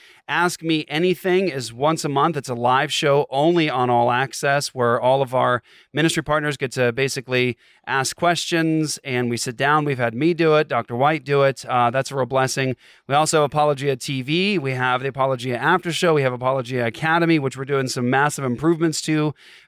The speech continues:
very, very shortly. Uh, very exciting things coming for that. So All Access, thank you guys for being with us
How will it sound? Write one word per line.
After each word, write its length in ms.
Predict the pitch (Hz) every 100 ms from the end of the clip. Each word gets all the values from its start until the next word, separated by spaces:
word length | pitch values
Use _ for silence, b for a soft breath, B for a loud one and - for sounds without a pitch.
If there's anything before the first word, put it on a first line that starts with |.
| 135
very, 200 | 160 156
very 200 | 151 139
shortly. 580 | - 151 139 156 156
Uh, 200 | 135 131
very 200 | 120 139
exciting 300 | 135 151 139
things 180 | 135 135
coming 220 | 143 135
for 100 | 123
that. 260 | 131 135 -
So 220 | - 170
All 300 | - 151 156
Access, 500 | 160 165 - 165 156
thank 260 | - 139 123
you 60 |
guys 300 | 127 127 127
for 100 | -
being 240 | 127 123 120
with 160 | 143
us 320 | 196 240 -